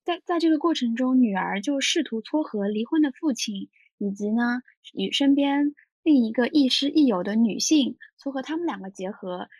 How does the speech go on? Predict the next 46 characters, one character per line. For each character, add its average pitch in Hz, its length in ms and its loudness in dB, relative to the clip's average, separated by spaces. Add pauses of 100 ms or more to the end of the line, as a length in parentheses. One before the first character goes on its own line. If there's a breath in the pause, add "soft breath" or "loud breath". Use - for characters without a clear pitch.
这 254 80 -8
几 202 160 -6
个 202 60 -6
人 202 160 -6
之 233 100 -6
间 240 180 -4
的 226 80 -4
一 220 60 -6
些 233 140 -6
暧 269 260 -2
昧 226 220 -2
与 175 240 -4
误 320 160 2
会 220 180 -2
的 196 80 -4
一 202 100 -2
个 220 120 -2
小 - 160 -6
故 294 180 2
事 - 140 -8
吧。 - 160 -10 (640)
然 269 120 -10
后 254 180 -4
过 320 180 -2
了 277 160 0
两 214 280 -2
年 208 180 -4
之 294 140 -2
后 294 240 -2
的 214 180 -4
冬 302 240 2
天 349 320 -4
的 214 300 -4
《冬 330 180 4
物 349 180 -2
语》 208 240 0
呢， 185 260 -4 (360 loud breath)
嗯， 196 240 -4
介 240 160 -2
绍 233 160 0
的 196 140 -2
主 202 120 -8
要 190 200 -4
是 226 420 0 (240 loud breath)
一 214 140 -6
个 220 460 -2